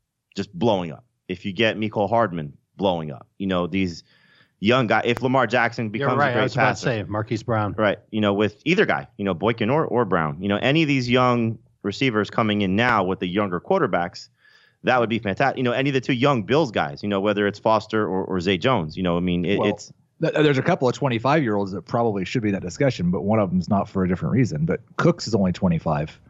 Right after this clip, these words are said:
Speaker 2: Mm-hmm.
Speaker 3: and he's got a young quarterback. Tyreek Hill's still just twenty-five.
Speaker 1: Well, Hill, I mean, if Hill, if they work out a long-term deal and he stays on the straight and narrow, it could be just ridiculous for
Speaker 3: Oh, he could
Speaker 1: dynasty.
Speaker 3: be number one.
Speaker 2: Yeah,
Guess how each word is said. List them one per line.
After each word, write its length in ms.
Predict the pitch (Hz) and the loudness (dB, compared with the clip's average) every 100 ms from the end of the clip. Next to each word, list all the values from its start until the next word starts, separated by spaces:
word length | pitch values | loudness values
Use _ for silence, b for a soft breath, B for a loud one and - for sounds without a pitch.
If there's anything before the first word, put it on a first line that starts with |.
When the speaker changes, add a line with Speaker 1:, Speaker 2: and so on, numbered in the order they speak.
| - | 0
Speaker 2:
Mm-hmm. 300 | 107 98 90 | 2 2 0
Speaker 3:
and 80 | 90 | 2
he's 120 | 110 | 4
got 140 | 131 117 | 4 4
a 60 | |
young 380 | 101 101 98 92 | 4 2 2 2
quarterback. 500 | 98 92 87 92 - - b b b b b - | 0 0 2 0 0 -8 b b b b b -10
Tyreek 360 | - 110 135 127 | 0 2 4 4
Hill's 180 | 190 202 | 2 2
still 160 | - 87 | 0 -2
just 160 | 82 | -2
twenty-five. 440 | - 85 - - - _ - B B B | -4 -4 -4 -8 -8 _ -20 B B B
Speaker 1:
Well, 160 | 156 - | 2 4
Hill, 180 | 180 254 - | 4 4 2
I 40 | |
mean, 160 | 180 165 | 2 2
if 100 | 143 | 2
Hill, 360 | 220 226 220 - | 2 2 2 -2
if 300 | 147 - 135 | -6 -4 0
they 180 | 165 180 | 2 2
work 180 | 180 175 | 2 2
out 100 | 165 | 4
a 60 | |
long-term 540 | 151 151 151 147 139 123 | 4 2 0 0 0 2
deal 260 | 131 139 | 2 2
and 140 | 107 110 | 2 -2
he 100 | 127 | -4
stays 520 | - 127 123 120 123 - | 0 2 2 0 -6 -4
on 100 | 113 | -2
the 60 | |
straight 220 | 107 127 104 | 0 -2 0
and 80 | 117 | 2
narrow, 340 | 113 92 82 - b b b - - | 4 2 0 -8 b b b -14 -2
it 100 | 139 | 0
could 220 | 139 127 | 0 -2
be 500 | 131 131 120 110 95 _ _ _ _ _ _ _ _ - | 0 2 2 0 -2 _ _ _ _ _ _ _ _ -8
just 160 | 95 | -4
ridiculous 540 | 101 151 156 110 82 - | -2 0 0 0 -4 -4
for 80 | |
Speaker 3:
Oh, 40 | 87 | -2
he 20 | |
could 80 | 107 | 2
Speaker 1:
dynasty. 200 | 151 - | 2 2
Speaker 3:
be 80 | 185 | 0
number 200 | 156 139 | 2 2
one. 220 | 147 90 | 0 2
Speaker 2:
Yeah, 180 | 151 | 0